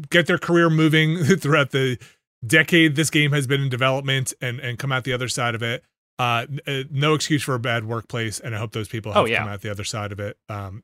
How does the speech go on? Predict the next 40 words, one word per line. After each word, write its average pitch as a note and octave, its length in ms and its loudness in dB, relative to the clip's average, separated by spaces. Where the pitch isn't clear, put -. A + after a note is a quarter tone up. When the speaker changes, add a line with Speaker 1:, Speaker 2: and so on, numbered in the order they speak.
Speaker 1:
at A#2+ 120 -10
least C3+ 280 -4
with B2 140 -6
something A#2+ 300 -8
on A#2+ 80 -6
their A2+ 120 -6
resume G#2+ 580 -6
when A2 140 -8
this - 140 -8
is G#2 80 -8
all G2+ 180 -8
said G#2 220 -6
and G2+ 120 -8
done F#2+ 340 -10
in G#2+ 80 -12
terms G2 300 -10
of F#2 180 -12
skills G2+ 500 -10
and, G2+ 160 -12
and G#2 100 -12
development G2+ 460 -12
and A2+ 160 -10
some A2+ 100 -10
money G#2+ 200 -6
in G2+ 80 -8
their G2 120 -10
pocket. G2+ 400 -14
Ubisoft. F3+ 1120 4
Mm-hmm. C#3+ 500 -2
Speaker 2:
I - 60 -6
can't C3+ 240 -2
wait B2+ 140 0
for A#2+ 140 -2
every A#2 340 0
company G2+ 500 -4
to - 100 -12
talk G2+ 300 -2
about G2+ 300 -4
how, G2 440 0
uh, F#2+ 500 -2